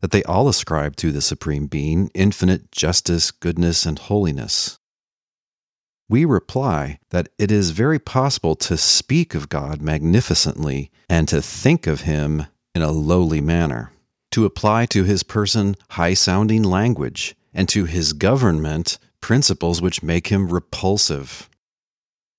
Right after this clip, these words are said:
The heathens called their god Jupiter the greatest and the best, but his mythology was besmirched with cruelty and lust.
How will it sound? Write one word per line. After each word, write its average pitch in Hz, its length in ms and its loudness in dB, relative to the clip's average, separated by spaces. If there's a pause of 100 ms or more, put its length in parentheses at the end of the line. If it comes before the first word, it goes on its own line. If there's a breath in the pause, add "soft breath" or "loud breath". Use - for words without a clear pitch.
(240)
The 98 100 4
heathens 92 640 2
called 85 400 0
their 78 220 -2
god 82 480 -2
Jupiter 76 800 -4
the 85 100 -2
greatest 78 680 -2
and 80 200 -6
the 73 80 -8
best, 80 600 -4 (280)
but 78 100 2
his 101 160 2
mythology 98 800 2
was 73 300 -6
besmirched 104 840 0
with - 280 -6
cruelty 90 800 0
and 76 180 -6
lust. 76 540 -4